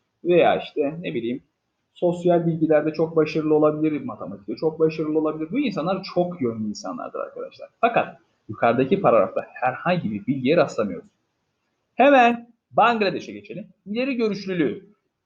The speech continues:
İleri görüşlülüğü alakalı paragrafta ben bir, e, ön sezi, öngörü görmek isterdim. Çünkü ileri görüşlülük demek arkadaşlar bir olayı olmadan görebilmek.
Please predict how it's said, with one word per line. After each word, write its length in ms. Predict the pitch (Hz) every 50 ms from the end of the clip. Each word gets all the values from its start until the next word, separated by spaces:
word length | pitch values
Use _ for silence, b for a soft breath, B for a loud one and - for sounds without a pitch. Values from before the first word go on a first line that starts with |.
| _ -
İleri 280 | 170 185 226 277 339
görüşlülüğü 500 | 349 311 254 240 - - - 220 214 202
alakalı 460 | 190 196 214 220 214 220 208 196 180 160
paragrafta 500 | 165 170 180 208 220 214 214 - 208 196
ben 280 | 196 208 214 196 196
bir, 60 | 202
e, 640 | 208 226 226 226 - 147 131 131 135 135 135 131 135 -
ön 220 | 156 180 208 226
sezi, 440 | 208 - 202 175 139 123 120 120 127 - _ _ _ _
öngörü 680 | - 151 190 226 240 233 185 190 160 123 117 107 113 - _ _ _ _ _ 127
görmek 320 | 123 123 123 147 170 170
isterdim. 460 | - - - 135 135 135 123 104 - _ _ _ _ _ _ _ _ _
Çünkü 320 | _ - 135 127 110 - - -
ileri 280 | - 113 113 135 170 202
görüşlülük 520 | 180 185 165 139 - - 117 110 104 -
demek 260 | - 117 123 120 - 123
arkadaşlar 600 | 117 - - 104 104 107 - - 165 160 - -
bir 120 | 214 294
olayı 480 | 285 240 196 160 139 123 120 117 - -
olmadan 720 | 170 190 226 247 226 208 185 175 196 208 240 233 190 151
görebilmek. 880 | - 131 123 131 135 131 135 135 131 120 113 143 160 147 120 - -